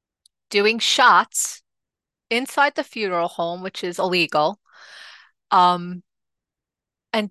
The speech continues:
just doing it because they can. And this is, this is my family.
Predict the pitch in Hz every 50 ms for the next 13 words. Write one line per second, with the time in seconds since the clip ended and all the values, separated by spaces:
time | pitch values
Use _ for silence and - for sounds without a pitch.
0 | _ - - - 254 - - 302 311 294 233 196 - - - 214 208 - 220 -
1 | - 196 196 - - 202 175 165 180 208 208 _ _ _ _ _ _ _ _ _
2 | _ _ _ _ _ _ _ _ _ _ _ _ _ _ _ _ _ _ _ _
3 | _ _ _ _ _ _ _ _ _ _ _ _ _ _ _ _ _ _ _ -
4 | - 262 254 254 277 269 - - 294 262 - - - _ _ _ _ _ _ _
5 | _ _ - 285 - - 302 254 - 277 262 247 - - 262 247 226 180 165 165
6 | 185 185